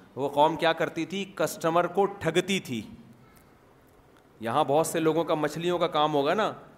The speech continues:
تازہ مچھلی کا آرڈر آیا، چار مچھلیاں تازہ، ایک اس میں باسی پہنا دی کسی کو،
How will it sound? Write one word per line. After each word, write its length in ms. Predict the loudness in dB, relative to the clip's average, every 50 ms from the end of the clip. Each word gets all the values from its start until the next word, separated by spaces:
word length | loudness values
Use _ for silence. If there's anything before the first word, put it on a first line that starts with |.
| -20 _ -20 _ _ _ _ _
تازہ 260 | 2 4 4 4 4
مچھلی 380 | 2 2 2 0 -2 -4 -4 -2
کا 100 | 0 2
آرڈر 260 | 2 4 4 4 6
آیا، 380 | 6 6 6 6 4 4 2 2 -2 -8 -12 -6
چار 280 | -2 2 2 2 2 2
مچھلیاں 380 | 0 -2 -2 -2 -2 -2 0
تازہ، 300 | 2 2 2 4 4 4
ایک 300 | 2 2 2 0 -2 -2 -2
اس 140 | -4 -2
میں 100 | -2 0
باسی 440 | 2 4 4 4 2 0 -2 -4 -4 -8 -12 -18 -20 -20 -20 -20 -20 -20 -20 -20 -20 -20 -20 -20 -20 -10 -6
پہنا 260 | -4 -2 0 0 0 0 -2
دی 80 | -4
کسی 240 | -6 -8 -8 -10 -12
کو، 120 | -16 -18